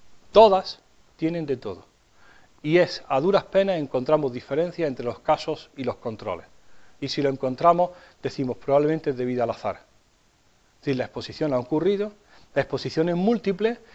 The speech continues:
y probablemente la clave etiológica es el efecto combinado. Bien. Y la gente sigue empeñado en que el D D T no se asocia con cáncer de mama.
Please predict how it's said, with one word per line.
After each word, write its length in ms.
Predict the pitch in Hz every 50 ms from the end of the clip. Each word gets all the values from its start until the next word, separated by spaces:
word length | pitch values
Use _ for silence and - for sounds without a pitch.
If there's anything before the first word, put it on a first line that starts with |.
| - - -
y 80 | 151 143
probablemente 560 | 131 135 147 156 160 160 165 160 147 - 131
la 200 | 127 127 127 -
clave 440 | - 165 180 180 170 131 113 104 - - _ -
etiológica 840 | 156 135 - - 139 143 165 196 190 - - 175 147 - 170 165 - - - - - -
es 220 | - 151 147 -
el 80 | 151 127
efecto 360 | 117 - - 135 - - 135
combinado. 440 | - - 120 110 107 98 92 90 - - - - - _ _ _ _ _ _ _ _ _ _ _ _ _ _ _ _ _ _ _ _ - -
Bien. 120 | - - _ - - - _ -
Y 60 | 139
la 80 | 131
gente 240 | - - 143 139 143
sigue 200 | - - 151 147
empeñado 540 | 151 139 - 151 156 160 156 143 147 175 - - _ _ _ - - _ _
en 140 | - 117 117
que 180 | - 123 110 - - - - _ _ _ _ _ _
el 240 | - 139 135 131 127
D 140 | 120 165 175
D 120 | 165 147
T 220 | 127 - 185 202 190
no 220 | 165 147 147 147
se 140 | - - 156
asocia 400 | 135 - - 190 175 - - 165
con 200 | - - 127 123
cáncer 360 | - - 151 147 - 160 143
de 80 | 139 135
mama. 280 | 123 104 90 82 -